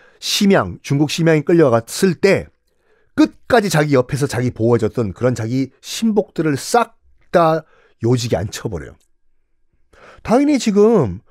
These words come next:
어, 이 홍구경, 정조가 위협을 받았을 때 끝까지 옆에서 지켜줬어요. 심지어는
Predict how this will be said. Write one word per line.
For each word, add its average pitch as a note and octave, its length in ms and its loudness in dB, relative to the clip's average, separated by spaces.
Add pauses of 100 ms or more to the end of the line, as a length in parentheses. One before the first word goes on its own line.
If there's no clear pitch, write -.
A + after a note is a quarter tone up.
(500)
어, E3+ 680 4 (140)
이 F3 80 -4
홍구경, G3 680 0 (1500)
정조가 G#3 680 4
위협을 F3+ 520 2
받았을 B2 360 -4
때 C3 80 -6
끝까지 C4 320 -2
옆에서 D3 240 -2
지켜줬어요. - 600 -8 (1200)
심지어는 B3 400 2